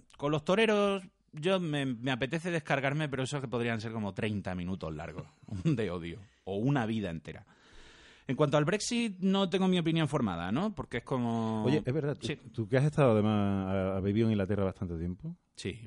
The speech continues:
Speaker 2: entre idas y venidas y tal.
Speaker 1: Sí, sí.
Speaker 2: Pues yo pensé que tú sí tendrías, fíjate,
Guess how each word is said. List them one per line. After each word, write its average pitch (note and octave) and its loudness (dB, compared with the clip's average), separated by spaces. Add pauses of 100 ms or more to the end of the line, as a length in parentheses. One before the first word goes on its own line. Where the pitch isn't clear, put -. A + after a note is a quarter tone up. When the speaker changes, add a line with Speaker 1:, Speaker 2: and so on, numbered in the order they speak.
(100)
Speaker 2:
entre E2 -4
idas F2+ -2
y E2+ -2
venidas E2 -4
y F2 -8
tal. F#2+ -6 (200)
Speaker 1:
Sí, A#2+ -4
sí. A2 -6 (220)
Speaker 2:
Pues F2 -6
yo A2+ 2
pensé E3 0
que E3 -2
tú D#3 -4
sí - -8
tendrías, C#3+ 0
fíjate, B2 -2